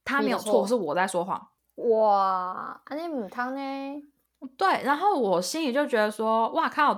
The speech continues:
Speaker 1: 就是你竟然已经不讲理到这种。”所以我，我个人是觉得，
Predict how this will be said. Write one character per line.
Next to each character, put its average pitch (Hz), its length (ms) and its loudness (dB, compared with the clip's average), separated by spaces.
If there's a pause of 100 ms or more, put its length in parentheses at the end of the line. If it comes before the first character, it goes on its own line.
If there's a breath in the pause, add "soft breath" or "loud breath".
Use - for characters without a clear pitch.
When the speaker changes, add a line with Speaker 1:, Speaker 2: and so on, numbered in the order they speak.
Speaker 1:
就 302 100 -4
是 294 320 -2 (200 soft breath)
你 220 140 -4
竟 311 140 -2
然 277 180 2
已 196 80 -2
经 247 540 -4 (220)
不 254 120 -4
讲 175 240 -4
理 175 120 -10
到 202 120 -2
这 214 120 -2
种。” - 120 -4
所 294 140 -4
以 330 60 0
我， 247 240 2
我 180 180 -2
个 269 180 2
人 180 160 -2
是 220 140 -6
觉 165 220 -6
得， - 420 -10